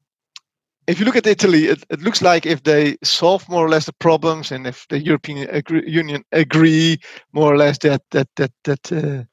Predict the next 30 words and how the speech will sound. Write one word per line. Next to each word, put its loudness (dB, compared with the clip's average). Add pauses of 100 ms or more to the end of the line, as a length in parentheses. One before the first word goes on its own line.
(200)
Italy 0
has 2
a, -4 (100)
a -10 (260)
larger, -2
uh, -8
budget 0
deficit, -2 (960)
but 0
it 0
is -4
not 0
over. 0
So, 0
um, 0 (1800)
I 2
think -2
the, 4
the 0
biggest -4
tension -4
with -2
Salvini -2
out 2
of -8
this, -8
uh, 2 (200)
uh, -12 (1040)
uh, -8
government, 0